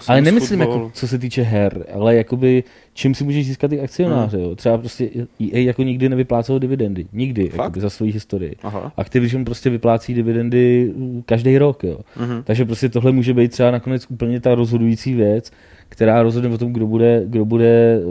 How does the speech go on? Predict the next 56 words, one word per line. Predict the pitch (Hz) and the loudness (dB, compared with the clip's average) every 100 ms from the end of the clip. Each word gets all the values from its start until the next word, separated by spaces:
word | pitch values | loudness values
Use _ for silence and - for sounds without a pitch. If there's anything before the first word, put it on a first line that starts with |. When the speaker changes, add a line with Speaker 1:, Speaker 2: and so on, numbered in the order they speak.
| 95 | -6
Speaker 1:
eh, | 82 110 - - - - - - _ _ - | -10 -14 -20 -20 -20 -20 -20 -20 _ _ -12
kdo | 127 120 | -2 0
bude | 117 120 | 2 2
tu | 123 | 0
firmu | - 120 120 | -4 -2 -2
prostě | 113 - 117 | -6 -6 -4
ovlivňovat | 117 113 120 120 123 | -2 -2 0 2 2
dál, | 127 139 117 | 2 0 -4
že | 98 | -8
jo. | 73 67 | -10 -12
Jako, | 90 95 92 - - - | -10 -10 -12 -16 -14 -2
je | 117 | 0
to | 135 | 2
sam-, | 139 123 117 - 90 - - | 0 -4 -8 -18 -20 -20 -20
spousta, | - 104 101 139 113 | -12 -8 -2 -2 -2
spousta | - 104 - | -8 -8 -2
vlastně | 123 110 - | -2 -2 -4
firem | 104 98 | -2 -2
tohle | 90 98 98 | -2 -4 -2
to | |
nedělá, | 101 85 92 90 82 | -4 -4 -2 -2 -4
že | 92 | -8
jo. | 87 - | -8 -8
Apple | - 98 | -6 -4
taky | 90 - | -4 -4
vyplatil | 110 98 98 104 | -6 -4 -4 -2
dividendy | 98 92 95 95 92 | -2 -2 -2 -4 -6
v-, | - - | -10 -12
poprvé | 98 98 92 90 | -10 -6 -6 -6
snad | - 98 - _ - _ - | -6 -6 -8 _ -20 _ -12
až | 101 | -12
po | - | -8
tom, | 104 104 98 | -4 -4 -4
co | 104 | -4
Jobs | 95 95 - | -4 -6 -6
umřel, | 98 95 92 | -8 -2 -2
ne? | 87 85 | -2 -6
Nebo | 92 90 | -4 -2
já | 90 | -2
ani | 92 92 95 | -2 -2 0
nevím, | 101 104 | 0 0
jestli | 101 104 | -2 -6
už | 85 - | -8 -6
je | 92 | -6
vyplatil, | 95 98 95 98 95 98 | -6 -8 -4 -4 -4 -6
nebo | 92 | -6
ještě | 90 - 98 | -8 -8 -10
ne. | 85 76 | -8 -8
Ale | 95 | -4
taky | 104 131 | -2 0
to | 123 | 0
jako | 101 113 | 2 0
nedělali, | 98 101 92 85 | 0 -2 -2 -4
Speaker 2:
Hmm. | 110 | -6
Speaker 1:
že | |
jo. | 110 | -8